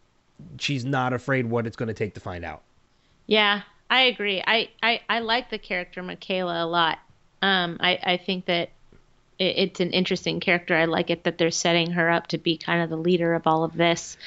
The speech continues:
Speaker 2: Um, you know, I, I, I'm very interested to see what happens with her in the future. Uh, so, yeah, I mean, I, I like the character of Michaela. Um,
Speaker 1: Unified Dynamic Systems,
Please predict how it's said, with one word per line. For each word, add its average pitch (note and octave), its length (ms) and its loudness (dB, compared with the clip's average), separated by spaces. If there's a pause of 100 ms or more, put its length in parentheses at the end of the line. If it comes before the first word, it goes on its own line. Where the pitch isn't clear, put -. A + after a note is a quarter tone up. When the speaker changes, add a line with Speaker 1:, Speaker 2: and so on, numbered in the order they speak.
(540)
Speaker 2:
Um, F3 520 0 (920)
you G#3+ 140 2
know, F3 340 0 (100)
I, F#3 480 2
I, F#3+ 140 0
I'm F3 260 -4
very A3 300 6
interested F3+ 440 -8
to E3 80 -12
see E3+ 220 -4
what - 140 -4
happens E3 640 -4
with F3 160 -4
her E3 240 2
in E3 200 -2
the E3 60 -2
future. E3 500 0 (640)
Uh, E3+ 380 2 (320)
so, F3 440 0 (360)
yeah, F3 320 4
I - 80 0
mean, C4+ 100 2
I, E4+ 440 2
I - 20 2
like D4+ 240 0
the C4+ 80 -8
character B3+ 460 -4
of G3 80 -4
Michaela. F#3+ 540 0 (380)
Um, G3+ 400 0 (300)
Speaker 1:
Unified G#3+ 500 8
Dynamic D#3+ 560 2
Systems, - 600 -6